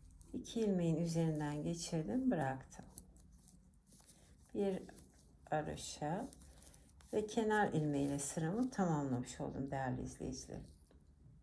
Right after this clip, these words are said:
Bir örneğim şu an bitti. Bakın.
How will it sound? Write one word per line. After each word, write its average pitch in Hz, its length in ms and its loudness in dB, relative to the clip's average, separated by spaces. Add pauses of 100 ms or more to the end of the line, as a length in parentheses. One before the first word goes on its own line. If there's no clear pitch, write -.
(800)
Bir 277 180 8
örneğim 165 440 8
şu - 180 0
an 214 220 4
bitti. 131 360 -2 (220)
Bakın. - 220 -8